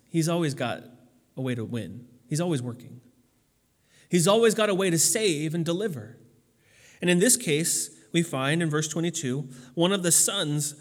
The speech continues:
of Ahimelech, the son of Ahitub, named Abiathar,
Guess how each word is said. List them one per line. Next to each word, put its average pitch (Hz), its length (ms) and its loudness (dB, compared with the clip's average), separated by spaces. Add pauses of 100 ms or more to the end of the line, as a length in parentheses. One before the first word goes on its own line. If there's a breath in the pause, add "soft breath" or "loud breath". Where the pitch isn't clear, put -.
(140 loud breath)
of 160 100 -4
Ahimelech, 151 800 -2 (2000)
the 139 80 -6
son 156 400 0
of 151 120 -8
Ahitub, 156 520 -4 (640 soft breath)
named 156 380 2 (140)
Abiathar, 147 760 -2